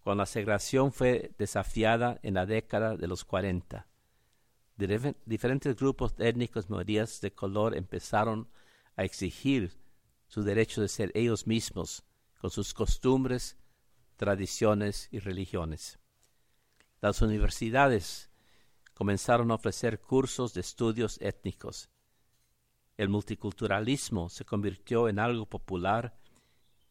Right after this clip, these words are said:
y empezaron a prolificar los festivales étnicos.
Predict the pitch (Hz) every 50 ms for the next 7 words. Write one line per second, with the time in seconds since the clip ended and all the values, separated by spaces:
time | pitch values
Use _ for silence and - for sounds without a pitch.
0 | _ - - 95 90 90 - 104 95 - - 123 127 135 131 127 - - 101 -
1 | - 104 98 95 87 - 87 90 - - 117 110 110 110 104 101 95 - - -
2 | - - - - 107 92 104 104 107 107 107 101 - - - - 101 - _ -
3 | 92 - - - - - - - - -